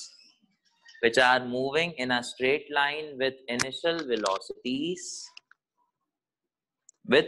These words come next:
initial velocities of U one and U two, with initial velocities of क्या बच्चों? U one and U two। ठीक है भाई, कॉमा।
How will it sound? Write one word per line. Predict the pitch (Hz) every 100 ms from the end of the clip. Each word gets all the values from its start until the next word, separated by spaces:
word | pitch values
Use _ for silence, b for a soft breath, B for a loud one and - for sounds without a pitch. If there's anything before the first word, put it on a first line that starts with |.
| -
initial | 131 131 131 151
velocities | 143 120 107 98 - 107 120 147 190 190 - - - _ _ _ -
of | 127 113 - - - _ _ _ _ _
U | - 92 113
one | 135 139 170 196 220 208 -
and | 110 113 135 143 123
U | 147 -
two, | - - _ _ _ _ _ _ _ _ _ _ _ _
with | 127 143
initial | - 123 127 156 156
velocities | 135 123 120 143 143 147 139
of | 143 143
क्या | 139 135
बच्चों? | 135 - 190 233 - -
U | 95 120 139 143
one | 175 214 226 -
and | 120 127 185 208 -
U | 113 107
two। | - - _ _ _ _ _ _ -
ठीक | 170
है | 220
भाई, | 240 233 - - - _ _ - - _ _ _ _ _ _ _ _ _ _
कॉमा। | 135 120